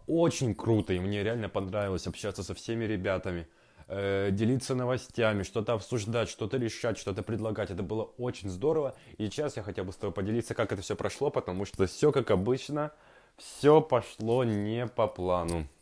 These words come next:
Э, во-первых, мы начали на один час позже. Э, были проблемы у меня, во-первых, там подключиться,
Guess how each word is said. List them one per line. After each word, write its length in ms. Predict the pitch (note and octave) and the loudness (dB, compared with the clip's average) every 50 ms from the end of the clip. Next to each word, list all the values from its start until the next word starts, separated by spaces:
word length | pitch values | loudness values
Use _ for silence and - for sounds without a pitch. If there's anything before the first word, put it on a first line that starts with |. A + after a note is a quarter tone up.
| - _ - - - - - _ - - - _ _ - | -20 _ -20 -20 -20 -20 -20 _ -20 -20 -20 _ _ -12
Э, 280 | - G2 G2 F#2 F#2+ F#2 | -4 0 0 2 2 2
во-первых, 600 | F#2+ G#2 G2 - C3+ C#3+ C#3+ C3+ A#2+ G#2+ - - | 2 0 0 2 2 2 4 4 2 2 0 -2
мы 440 | A2+ A#2 A#2 A#2+ B2 B2 A#2+ A2+ A2 | -2 -2 0 0 0 0 0 0 0
начали 420 | A2 A2+ A2+ G#2 - G2+ G2 F#2+ | 0 0 0 0 -2 -2 -2 0
на 160 | F#2+ G2 G2+ | 0 0 -2
один 240 | G2 F#2 G#2 G#2 G2 | -2 0 0 0 0
час 280 | F#2 - G#2 F#2+ F2+ - | 0 -2 -2 -2 -4 -4
позже. 680 | - - B2+ C#3 D3 D3+ C#3+ - C3+ C#3 C#3 C3 C3 - - - - - - - - - - - | -8 -4 0 2 2 2 0 0 -2 -2 -2 -2 -6 -10 -20 -20 -20 -20 -20 -20 -20 -20 -14 -8
Э, 200 | G2 G2+ G2+ G2 | -4 -4 -2 -2
были 260 | F#2 F#2 G#2 G#2+ G#2+ | 0 2 2 2 2
проблемы 1040 | F#2+ G#2 G2+ G#2 G2 F#2 G#2 G#2+ G#2+ G2+ G2 F#2+ F#2+ F#2 F#2 F2+ F2+ F2+ F2+ F2+ F2+ F2 - | 2 4 4 4 4 4 4 2 2 2 2 2 0 2 2 2 2 2 4 4 2 2 2
у 100 | G2 G2+ | 2 2
меня, 360 | G2+ G#2 G#2+ A2 B2 C3+ C#3+ | 2 2 2 2 2 2 2
во-первых, 540 | C3 C3 B2+ - - C3+ C3+ B2 A#2 A2 - | 2 0 0 0 0 0 2 2 0 -2 -2
там 180 | - A2+ G#2+ G2+ | -2 -2 -2 0
подключиться, 840 | G#2+ F#2+ - A2+ G#2+ - - B2 A2+ - - - A2+ G#2+ G#2+ G#2+ | -2 -4 -2 -4 -4 -2 -2 -4 -4 -4 -2 2 2 2 2 0